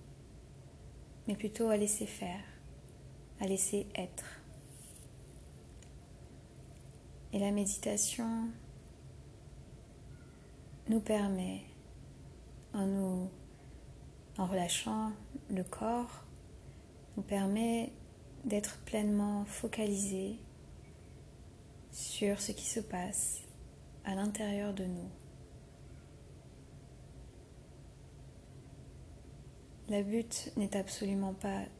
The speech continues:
de juger ce qui est présent, ce que nous observons, mais au contraire d'être un témoin bienveillant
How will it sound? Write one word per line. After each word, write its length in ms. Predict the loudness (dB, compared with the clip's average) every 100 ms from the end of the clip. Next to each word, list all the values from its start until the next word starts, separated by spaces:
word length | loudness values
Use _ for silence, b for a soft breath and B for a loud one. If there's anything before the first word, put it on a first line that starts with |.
| 0
de 200 | 4 4
juger 520 | 4 4 4 2 0 -4 -14 -14 -14 -14 -12 -12 -14 -14 -14 -14 -10
ce 180 | -6 -6
qui 240 | -4 0 -2
est 40 |
présent, 480 | 0 2 4 4 2
ce 140 | 0
que 160 | -2 0
nous 380 | 2 0 0 0
observons, 680 | 2 2 2 0 0 0 -2 -8 -14 -14 -14 -14 -14 -14 -14 -12 -14 -14 -14 -12 -12 -14 -14 -14 -14 -14 -14 -14 -2
mais 140 | 4 4
au 40 |
contraire 580 | 4 2 2 4 4 4
d'être 420 | 4 2 0 -4 -10 -12 -14 -14 -14 -12 -12 -2
un 120 | 0
témoin 400 | 2 4 4 4 4
bienveillant 600 | 4 4 4 4 2